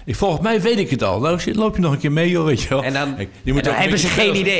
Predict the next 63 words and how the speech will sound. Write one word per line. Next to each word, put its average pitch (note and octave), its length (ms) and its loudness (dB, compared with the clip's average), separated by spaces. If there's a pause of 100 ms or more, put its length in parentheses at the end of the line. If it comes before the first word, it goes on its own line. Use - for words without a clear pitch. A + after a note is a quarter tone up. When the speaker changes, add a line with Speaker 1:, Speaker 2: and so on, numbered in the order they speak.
(140)
Speaker 2:
idee. D#3+ 40 -8
Ja. C#3 360 -4
Speaker 1:
je - 60 -2
moet F3 120 4
ook E3 100 2
speels E3+ 280 2
mee C#3 140 2
omgaan. G2 440 0
Speaker 2:
Ja. F#2+ 340 -2
Speaker 1:
Maar B2 240 0
de, - 200 -4
het - 200 -2
is - 380 -2
ook A2+ 140 0
heel C#3+ 160 4
leuk D3 260 4
om D3 80 0
het A#2+ 100 -2
publiek - 540 -2
bewust C3+ 320 2
op C#3 80 -2
het A#2 120 -8
verkeerde A#2 320 0
been A#2 200 0
te G2+ 100 -4
zetten. F#2+ 360 -4 (520)
Het G#2+ 140 -2
is - 80 -2
zogenaamd A#2 520 0
een B2+ 100 -6
truc C3+ 200 -2
te A#2+ 80 -6
laten A#2 220 -2
mislukken, A2+ 420 -2
terwijl A2 320 0
dat A2 200 -2
juist C3 280 0
precies A2+ 380 -4
de A#2+ 80 -2
bedoeling A#2+ 320 2
was, A#2 100 2
Speaker 2:
Was. G#2 100 -2
Speaker 1:
dat A2 160 -2
we A2+ 80 -6
dan A2+ 160 -2
zeggen: A#2 240 -2
"Ja, D#3+ 200 0
ik - 80 -4
heb E3+ 180 0
je." A2 160 0
En A2+ 80 -2
dan A#2+ 220 -2
komt C#3+ 240 -4
er A#2+ 60 -8
toch D3 140 -2
Speaker 2:
Komt C#3 140 -2
Speaker 1:
een D#3+ 60 2
Speaker 2:
er, C#3+ 80 -2
dan F#3 100 2
Speaker 1:
onverwachts, F#3+ 240 0
Speaker 2:
komt G#3 120 -2
toch - 60 -6
de G3 60 -4